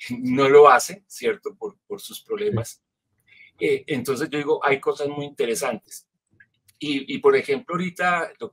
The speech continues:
lo, eh, lo que pasó con, con el consenso de Viena me parece interesantísimo porque Colombia parece liderando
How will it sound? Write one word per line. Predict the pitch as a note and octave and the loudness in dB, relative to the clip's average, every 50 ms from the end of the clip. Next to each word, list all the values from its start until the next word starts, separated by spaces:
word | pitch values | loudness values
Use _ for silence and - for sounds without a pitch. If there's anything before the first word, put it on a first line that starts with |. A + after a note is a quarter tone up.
| _ _ | _ _
lo, | - - - - - | -14 -12 -12 -12 -12
eh, | - A2+ G#2+ G#2 G2 G2 - - - _ _ _ _ _ _ _ _ _ _ _ _ _ | -14 -12 -12 -12 -12 -12 -16 -20 -20 _ _ _ _ _ _ _ _ _ _ _ _ _
lo | - B2 C3+ B2+ - | -6 -4 -4 -4 -4
que | - C3 | -6 -10
pasó | - - A#2+ A#2 A2+ - C#3 B2+ A#2+ | -6 -2 -2 -2 -2 -2 -6 -8 -6
con, | - D#3 D#3+ D#3+ D#3+ D#3+ D3+ D3 C#3 B2+ A2+ G2+ A2+ | -4 -2 0 0 0 -2 -2 -4 -6 -8 -10 -12 -14
con | - - A#2 A2 | -12 -10 -8 -8
el | G#2+ G2 | -8 -8
consenso | - - A2 G2+ - B2+ A#2 - D3+ D#3 | -10 -10 -10 -10 -8 -10 -8 -4 -2 -2
de | D#3+ C#3+ | -2 -2
Viena | C#3 C3+ C3 C3+ C#3+ - _ _ _ _ _ | -2 -2 -2 -2 -6 -10 _ _ _ _ _
me | - C3+ | -8 -4
parece | C3+ B2+ B2 - D3+ | -2 -2 -2 -2 -4
interesantísimo | D3 C#3+ E3+ E3 D3 C3+ - B2 G#2+ G2+ - - B2+ A#2 A#2 B2 B2+ C#3+ - - _ | -6 -4 0 0 0 0 0 -2 -4 -6 -8 -8 -8 -6 -6 -8 -8 -8 -8 -10 _
porque | - A#2+ - - - _ _ | -10 -10 -10 -10 -12 _ _
Colombia | - B2 B2 A#2+ G#2+ A2+ A2 A#2 A2 C3 C#3+ C#3+ | -8 -6 -4 -2 -2 -2 -2 -2 0 0 0 2
parece | - - B2 A2+ G#2 - - C3 | 2 0 -2 -2 -2 -4 -6 -8
liderando | C3 C3+ A#2 G#2 G2 G2+ G2+ G2+ G#2 A2+ - - - | -6 -4 -2 -2 -2 -2 -4 -8 -8 -8 -10 -10 -12